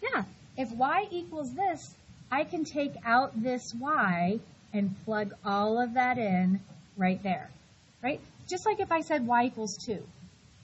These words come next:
Pretend. I'm gonna write in pencil, so don't write it. If I said y equals two, plug it in, you'd be like, "Uh, where do I put it? Do I put it in for x or do I put it in for y?" You would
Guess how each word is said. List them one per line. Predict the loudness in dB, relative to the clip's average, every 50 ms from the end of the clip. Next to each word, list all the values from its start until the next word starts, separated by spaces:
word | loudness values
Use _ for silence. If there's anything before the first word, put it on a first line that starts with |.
| -8
Pretend. | -6 -6 -4 -2 -2 -2 -2 -2 -4 -4 -4
I'm | -4 -2
gonna | 0 0
write | 0 -2 -2
in | -4 -4
pencil, | -2 -4 -4 -4 -6 -10
so | -4 -2
don't | -2 0 0
write | -2 -4 -4
it. | -6 -10 -16 -20 -20 -16 -4
If | 0
I | 0 0 2
said | 2 0 0 2 2
y | 4 4 4 4
equals | 2 0 -2 -2 -2 -2 -4 -4 -4 -10 -12 -6
two, | -4 -2 -2 -2 -4 -6 -8 -10 -16 -20 -20 -20 -20 -20 -20 -20 -20 -20 -20 -20 -20 -20 -20 -4
plug | 0 0 2 2 2
it | 2
in, | 2 4 4 2 0 0
you'd | 0 0 0 0
be | 2 4
like, | 4 4 4 2 0 2
"Uh, | 4 4 6 4 2 0
where | 0 0 2 2 4
do | 4 4
I | 4 2
put | 2 -2 -4 -2 -2
it? | -2 -2
Do | 0 2
I | 2 2
put | 2 2 0
it | 0 -2
in | -2 -4 -4
for | 0 0
x | 0 -2 -2 -6
or | -6
do | -6
I | -6
put | -6 -6 -6
it | -6 -4
in | -6 -6
for | -6 -4
y?" | -4 -2 -4 -4 -4 -4
You | -4 -4 -2
would | -2 -4